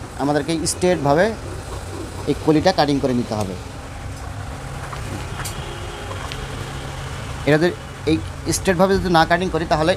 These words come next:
এইদিকে শেপের সাথে আমাদের মিলবে না, এভাবে সুন্দর করে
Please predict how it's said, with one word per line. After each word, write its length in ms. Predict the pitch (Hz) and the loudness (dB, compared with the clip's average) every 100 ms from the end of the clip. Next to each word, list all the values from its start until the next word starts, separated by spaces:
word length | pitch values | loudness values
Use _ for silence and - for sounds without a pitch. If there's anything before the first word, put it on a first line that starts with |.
| - | 2
এইদিকে 420 | 160 160 175 247 208 - - - - | 2 4 4 4 2 -10 -12 -10 0
শেপের 220 | 156 165 | 2 4
সাথে 260 | 165 160 185 | 2 4 6
আমাদের 300 | 151 147 220 | 6 6 4
মিলবে 320 | 185 151 110 | 4 2 2
না, 120 | 92 | -4
এভাবে 300 | - 113 95 90 - - | -2 -2 -4 -8 -10 -6
সুন্দর 220 | - 131 143 | 0 2 4
করে 120 | 160 | 2